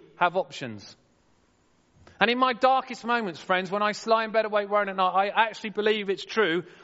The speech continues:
The only place I have to go is God. I've, I've chucked all my eggs in that basket. And sometimes it's really hard, but sometimes it's a really good place to be. Jesus talks second most about money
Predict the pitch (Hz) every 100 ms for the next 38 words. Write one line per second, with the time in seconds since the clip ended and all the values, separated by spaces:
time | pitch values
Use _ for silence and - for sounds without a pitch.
0 | - _ 180 226 254 247 226 233 226 214
1 | 214 214 202 196 185 151 185 139 110 -
2 | _ 175 185 180 - - 175 - 202 156
3 | - 254 254 240 226 208 160 170 170 165
4 | 160 143 - 117 113 - _ _ _ _
5 | _ _ _ _ _ _ _ _ _ _
6 | _ - 151 - 220 - 180 120 - -
7 | 165 175 196 180 180 139 139 135 180 165
8 | 175 165 147 131 143 185 165 156 151 -
9 | 151 - 131 143 110 - _ _ _ _
10 | _ - - 311 294 185 - - 208 -
11 | - - 269 - 247 254 240 185 - 190
12 | 190 202 196 226 226 196 226